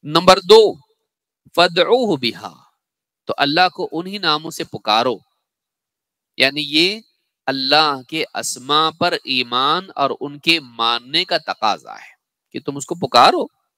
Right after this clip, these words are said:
उससे दुआएं करो उन नामों से और उसे पुकारो इन नामों से। और तीन, इस मामले में इनहिराफ से इज्तिनाब,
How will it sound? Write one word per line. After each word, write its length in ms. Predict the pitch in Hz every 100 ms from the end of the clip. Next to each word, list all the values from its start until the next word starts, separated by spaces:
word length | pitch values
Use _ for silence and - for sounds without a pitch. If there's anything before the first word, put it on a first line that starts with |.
| _
उससे 220 | - -
दुआएं 360 | 113 110 135 214
करो 200 | 233 165
उन 80 | 101
नामों 300 | 85 80 -
से 180 | - - _ _ _ _ _ _ _ _ _ _ _ _ _ _ _ _
और 360 | 131 156 196 269 - _ _ _ -
उसे 280 | 139 170 185 220 269 _ _ _ _ _ -
पुकारो 460 | 143 165 165 202 202
इन 140 | 135
नामों 340 | 107 104 120 92
से। 180 | - - _ _ _ _ _ _ _ _ _ _ -
और 120 | 135 - -
तीन, 420 | 208 226 247 302 _ _ _ _ _
इस 180 | 208 -
मामले 540 | 180 170 180 202 196 156
में 300 | 143 175 190 -
इनहिराफ 720 | 160 175 175 180 196 208 208 190
से 220 | - 208
इज्तिनाब, 720 | 190 170 - 143 123 110 -